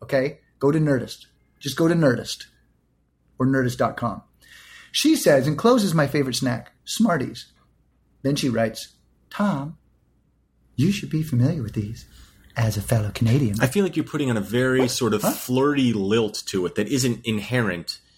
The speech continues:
Speaker 1: What?
Speaker 2: in the letter. Tom, you should be familiar with these as a fellow Canadian. You're,
Speaker 1: That's
Speaker 2: you're
Speaker 1: not what
Speaker 2: sort
Speaker 1: she said.
Speaker 2: That's exa-, I'm reading it verbatim.
Speaker 1: Here's what she said. "Tom, you should be familiar with these as a fellow Canadian."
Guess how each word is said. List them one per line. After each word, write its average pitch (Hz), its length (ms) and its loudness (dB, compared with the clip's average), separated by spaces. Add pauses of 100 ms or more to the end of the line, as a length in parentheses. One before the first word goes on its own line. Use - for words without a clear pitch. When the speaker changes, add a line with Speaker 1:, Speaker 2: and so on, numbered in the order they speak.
(260)
Speaker 1:
What? - 160 -6
Speaker 2:
in 117 580 2 (140)
the 107 100 0
letter. 117 320 0
Tom, 127 380 -2
you 156 140 0
should 170 200 -2
be 107 80 -2
familiar 92 420 -6
with 90 140 -8
these 90 240 -6
as 104 200 -4
a 107 40 -2
fellow 92 260 -4
Canadian. 101 540 -4
You're, 143 140 -4
Speaker 1:
That's 127 100 -8
Speaker 2:
you're 147 100 -2
Speaker 1:
not 175 60 -2
what 180 60 0
Speaker 2:
sort 147 100 -2
Speaker 1:
she 170 60 -2
said. - 340 -4 (200)
Speaker 2:
That's 202 200 -2
exa-, 185 280 0
I'm 185 200 2
reading 254 220 0
it 180 100 -2
verbatim. 202 580 0
Speaker 1:
Here's 190 220 0
what 160 140 -4
she 139 120 -6
said. 113 260 -6 (240)
"Tom, 147 300 -4 (420)
you 139 120 2
should 120 160 -2
be 110 100 -2
familiar 110 360 -2
with 107 100 -8
these 113 220 2
as 107 120 -2
a 110 40 -4
fellow 110 220 -2
Canadian." 113 520 0